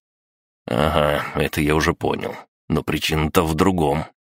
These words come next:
Ты не просто не хочешь рассматривать эту таверну как один из вариантов. Ты её буквально боишься». «Почему-то. Что случилось?» «Да ничего, просто не хочу там быть».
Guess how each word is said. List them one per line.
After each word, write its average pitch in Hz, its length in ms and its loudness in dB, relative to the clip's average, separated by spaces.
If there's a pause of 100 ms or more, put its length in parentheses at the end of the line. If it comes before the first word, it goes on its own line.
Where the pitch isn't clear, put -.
(140)
Ты - 120 -4
не - 120 -4
просто - 400 0
не 98 80 4
хочешь 82 400 0
рассматривать 78 760 0
эту 76 180 -2
таверну 82 560 0
как - 180 -4
один 76 280 0
из 76 100 0
вариантов. 78 840 -2 (180)
Ты 65 100 -2
её 73 200 0
буквально 82 520 2
боишься». - 680 0 (340)
«Почему-то. 80 1040 0 (200)
Что - 320 0
случилось?» - 760 0 (500)
«Да 87 280 0
ничего, 110 680 4
просто 98 480 2
не 92 80 4
хочу 92 380 2
там 85 240 0
быть». 76 320 -2